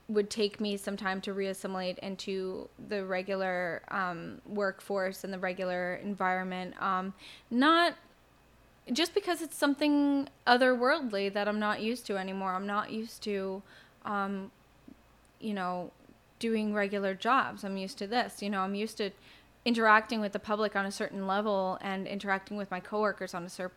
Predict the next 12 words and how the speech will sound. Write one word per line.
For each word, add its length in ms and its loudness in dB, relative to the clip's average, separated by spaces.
certain 300 -8
level. 240 -4
Like, 220 -4
everything 380 0
I 120 2
do 600 2
at 220 -2
work 300 2
is 100 -4
essentially 500 -2
very 280 0
important. 600 -6